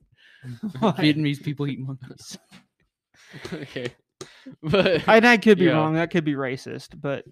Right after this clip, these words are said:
Speaker 1: I don't care.
Speaker 3: Uh.
Speaker 1: So that could be psychological warfare.
Speaker 2: All right, booby traps. Back
Speaker 1: Booby
Speaker 2: to
Speaker 1: tra-,
Speaker 2: booby
Speaker 1: back to
Speaker 2: traps.
Speaker 1: booby traps. Jesus Christ.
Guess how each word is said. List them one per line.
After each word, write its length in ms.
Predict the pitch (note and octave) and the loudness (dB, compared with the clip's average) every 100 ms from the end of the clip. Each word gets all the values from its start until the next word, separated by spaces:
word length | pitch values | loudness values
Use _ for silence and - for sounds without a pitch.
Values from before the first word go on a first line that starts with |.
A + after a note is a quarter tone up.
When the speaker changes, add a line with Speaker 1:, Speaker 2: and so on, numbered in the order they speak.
| _ _ _ _ | _ _ _ _
Speaker 1:
I 220 | - D3 C3+ | -8 -6 -6
don't 220 | B2 - | -10 -16
care. 280 | - - _ _ _ _ | -20 -20 _ _ _ _
Speaker 3:
Uh. 140 | A#2 G#2+ _ _ _ _ _ _ _ _ _ _ _ | -20 -20 _ _ _ _ _ _ _ _ _ _ _
Speaker 1:
So 180 | - E3 | -2 0
that 240 | D#3+ E3+ | 2 0
could 180 | D3+ D#3 | -2 -4
be 360 | C#3+ C#3+ C3+ C3 B2+ _ _ _ _ _ _ _ | -2 -4 -4 -8 -16 _ _ _ _ _ _ _
psychological 680 | _ - C3+ B2+ B2+ B2+ C3 | _ -12 -12 -12 -14 -14 -16
warfare. 600 | B2+ B2+ - B2 B2+ D3+ _ _ D3+ | -14 -14 -16 -18 -18 -20 _ _ -8
Speaker 2:
All 60 | |
right, 200 | D3 A#2 | -6 -6
booby 220 | A2 A#2+ A2 | -10 -12 -12
traps. 460 | - F#2 _ - | -14 -18 _ -20
Back 140 | A2+ E3 | -8 -6
Speaker 1:
Booby 140 | D3+ | -6
Speaker 2:
to 60 | C#3+ | -8
Speaker 1:
tra-, 140 | D#3 | -10
Speaker 2:
booby 100 | A#2 | -12
Speaker 1:
back 320 | - D#3+ D#3 | -10 -8 -8
to 60 | - | -10
Speaker 2:
traps. 160 | C3+ | -14
Speaker 1:
booby 260 | C#3+ C#3 C#3+ | -12 -12 -14
traps. 360 | - C3 B2 - | -12 -14 -14 -14
Jesus 380 | D#3 C#3+ B2 B2+ | -14 -12 -14 -20
Christ. 680 | - C3 B2 B2+ C3 - | -16 -12 -12 -12 -14 -20